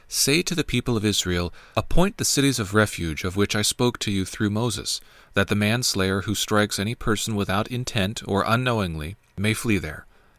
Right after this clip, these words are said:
They shall be for you a refuge from the avenger of blood. He shall flee to one of these cities and shall stand at the entrance of the gate of the city and explain his case to the elders of that city. Then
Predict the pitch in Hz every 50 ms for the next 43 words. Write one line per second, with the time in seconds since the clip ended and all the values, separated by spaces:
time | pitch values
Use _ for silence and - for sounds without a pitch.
0 | _ _ _ - 107 107 113 - - 151 135 135 131 127 - 131 120 107 104 98
1 | 95 113 120 117 - - 90 82 82 82 - - - 101 95 92 92 90 85 98
2 | 101 101 117 113 120 117 110 95 87 82 71 - 95 92 92 80 73 71 - -
3 | - - - - - - 120 117 - - 113 - - 123 127 131 - - 123 113
4 | 113 117 113 107 110 117 123 - - - 90 85 90 90 - 95 92 - - 101
5 | 92 - - 101 98 104 107 104 101 - 107 98 - 95 107 107 - 123 120 -
6 | - 110 113 113 101 98 95 95 104 113 107 110 127 - - 101 87 85 85 82
7 | 90 90 - - - - - 95 101 101 98 117 113 - - - 143 127 98 90
8 | - - - 107 98 101 - - 113 123 120 120 107 98 - 95 82 - 85 82
9 | 82 - - - 78 76 71 - - - - - _ _ _ _ _ _ _ -
10 | 107 113 107 104 110 139